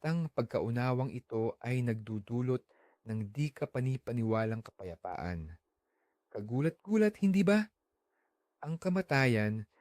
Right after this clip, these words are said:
na labis nating kinatatakutan sa mga unang sandali nito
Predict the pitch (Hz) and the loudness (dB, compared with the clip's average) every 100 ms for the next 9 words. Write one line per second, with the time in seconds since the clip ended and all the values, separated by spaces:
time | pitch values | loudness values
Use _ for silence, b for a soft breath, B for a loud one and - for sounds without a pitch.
0 | b - 95 98 117 131 131 143 127 131 | b -8 -2 2 2 2 -2 -2 -2 -2
1 | 143 139 131 127 127 - 120 95 98 110 | -2 -2 0 0 -2 -8 -8 -6 -6 -6
2 | b b b b - 131 123 - 185 196 | b b b b -2 0 0 -2 0 2
3 | 202 185 160 151 151 143 104 | 2 2 2 2 0 -2 -4